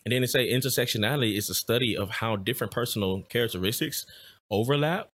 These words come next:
and inform one's experience. So it's like the more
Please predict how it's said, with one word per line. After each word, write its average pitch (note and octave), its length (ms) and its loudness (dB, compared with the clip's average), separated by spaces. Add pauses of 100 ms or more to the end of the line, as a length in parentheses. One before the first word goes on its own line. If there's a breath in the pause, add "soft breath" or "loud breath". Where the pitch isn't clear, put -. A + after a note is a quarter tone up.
(580)
and A#2+ 140 2
inform B2+ 400 2
one's B2+ 220 2
experience. D3 840 -2 (380)
So E3+ 160 2
it's E3 100 2
like D#3 240 2
the A#2+ 80 2
more D#3+ 520 4